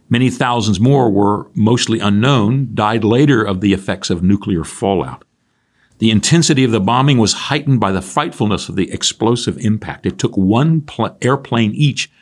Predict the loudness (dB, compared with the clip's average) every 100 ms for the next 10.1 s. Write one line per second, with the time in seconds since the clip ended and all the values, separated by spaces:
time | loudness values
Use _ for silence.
0 | _ -2 0 2 2 2 0 0 -2 -2
1 | -2 0 -4 -6 -4 0 0 0 -6 -12
2 | -2 -2 0 -2 0 -2 -6 _ _ _
3 | _ -2 0 2 2 2 2 0 -4 -20
4 | _ -4 0 2 2 0 0 -2 -6 -12
5 | _ 0 2 4 2 2 -2 -2 -4 -6
6 | -6 -10 -16 _ _ _ _ _ _ _
7 | _ -4 -2 0 -2 -4 0 2 4 0
8 | -2 -4 0 0 0 0 0 -2 -4 -2
9 | 0 0 0 2 2 -2 -4 -6 -8 -10
10 | -14